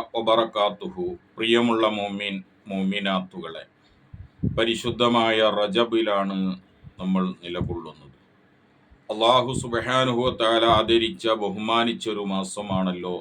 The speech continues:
റജബ്. റജബിൻ്റെ പ്രത്യേകത, ആ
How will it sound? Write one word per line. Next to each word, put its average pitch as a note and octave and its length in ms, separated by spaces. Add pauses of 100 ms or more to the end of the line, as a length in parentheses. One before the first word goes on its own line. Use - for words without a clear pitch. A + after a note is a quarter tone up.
(240)
റജബ്. E2+ 340 (1040)
റജബിൻ്റെ C3 580
പ്രത്യേകത, B2 600 (960)
ആ - 20